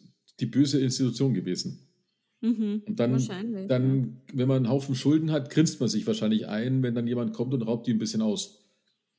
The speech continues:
Speaker 2: Ja.
Speaker 1: Weil dein
Speaker 2: <laughs>
Speaker 1: Geld, dein Geld,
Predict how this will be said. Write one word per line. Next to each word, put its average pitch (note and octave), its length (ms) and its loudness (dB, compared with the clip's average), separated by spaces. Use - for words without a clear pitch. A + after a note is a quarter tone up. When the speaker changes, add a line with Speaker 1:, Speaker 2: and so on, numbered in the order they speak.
Speaker 2:
Ja. G3+ 200 -4
Speaker 1:
Weil G3 300 -2
dein A#2+ 300 6
Speaker 2:
<laughs> - 0 -
Speaker 1:
Geld, C#3+ 500 6
dein C3+ 260 2
Geld, C#3 500 2